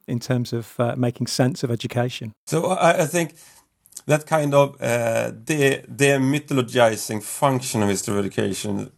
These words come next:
Speaker 2: is one of the things that I enjoy the most, because we, for sure, both as kind of individuals, but also on a more kind of political or public level debate, uh,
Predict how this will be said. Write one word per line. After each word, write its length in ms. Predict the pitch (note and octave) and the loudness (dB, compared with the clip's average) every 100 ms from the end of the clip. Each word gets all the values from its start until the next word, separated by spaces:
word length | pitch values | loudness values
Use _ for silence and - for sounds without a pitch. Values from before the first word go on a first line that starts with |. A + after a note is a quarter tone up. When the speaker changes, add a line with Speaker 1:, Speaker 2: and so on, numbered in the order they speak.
| _ | _
Speaker 2:
is 160 | G2+ | -6
one 160 | A#2 A2+ | 0 0
of 120 | G#2 | 2
the 80 | G2+ | 0
things 240 | G2+ F#2+ | -2 -4
that 120 | G#2 G2 | -6 -4
I 100 | G2 | -2
enjoy 540 | F#2+ F#2 F#2+ F#2 F#2 - _ _ - | -2 -2 -2 -2 -6 -10 _ _ -6
the 80 | |
most, 380 | G#2+ B2 G2+ - | 0 2 0 -6
because 360 | B2 - B2+ B2+ | -12 -2 -2 -2
we, 220 | C3+ C3+ C3 _ _ _ | -2 -2 -4 _ _ _
for 200 | - C#3+ | -2 -2
sure, 360 | C#3 E3+ E3 C3 | 0 -2 0 0
both 320 | A#2 B2 B2+ | 2 2 0
as 160 | G#2+ | -8
kind 180 | - A2 | -6 -6
of 120 | G2 | -4
individuals, 1040 | - G#2+ G2+ G2+ C3 B2 B2 A#2 A2+ - - | -4 -2 -2 0 0 2 0 0 -4 -10 -8
but 200 | A2+ - | -4 -4
also 540 | - A2 A2 - G2+ G2 _ _ _ | -2 -4 -2 -2 -4 -4 _ _ _
on 120 | - | -4
a 40 | F#2+ | -2
more 200 | F#2 F#2 | -2 -4
kind 180 | G2+ | -6
of 120 | F#2+ F#2+ _ | -6 -10 _
political 480 | - G2+ F#2+ - F#2+ | -2 -2 -4 -6 -2
or 120 | F#2+ | -2
public 500 | - A2 F#2+ F#2+ F#2 | 0 -2 -2 -6 -8
level 360 | G2+ G2+ F#2+ F2+ _ _ | -4 -2 -4 -8 _ _
debate, 500 | A2 G2+ G2+ F#2+ - - | -8 0 2 2 -4 -6
uh, 200 | F#2+ | -6